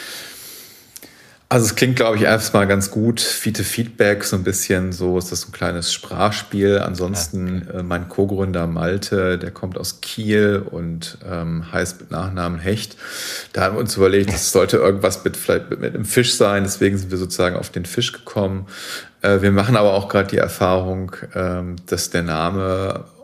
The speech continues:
Speaker 1: oft als, äh, ein bisschen sehr arg norddeutsch, gerade wenn man jetzt so nach Bayern guckt, äh,
Speaker 2: Mhm.
Speaker 1: empfunden wird.
Speaker 2: Ja, das
Speaker 1: Und,
Speaker 2: stimmt.
Speaker 1: ähm,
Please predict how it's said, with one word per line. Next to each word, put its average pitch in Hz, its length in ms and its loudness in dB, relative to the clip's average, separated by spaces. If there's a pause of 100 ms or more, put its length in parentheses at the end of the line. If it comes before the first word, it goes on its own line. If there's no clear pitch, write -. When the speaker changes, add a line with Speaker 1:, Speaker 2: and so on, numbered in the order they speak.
(220)
Speaker 1:
oft - 340 -4
als, 92 600 -2
äh, - 140 -10
ein 90 500 -4 (180)
bisschen 92 880 -4 (140)
sehr 95 420 2
arg 90 240 0
norddeutsch, 98 640 2
gerade 90 260 0
wenn 90 80 -2
man 90 80 -2
jetzt 87 160 -4
so - 80 -8
nach 90 80 -6
Bayern 101 380 0
guckt, - 340 -6
äh, - 320 0
Speaker 2:
Mhm. 107 80 2
Speaker 1:
empfunden 120 540 2
wird. 110 300 4 (680)
Speaker 2:
Ja, 104 120 4
das 104 80 6
Speaker 1:
Und, 101 320 2
Speaker 2:
stimmt. 87 200 0
Speaker 1:
ähm, 95 640 4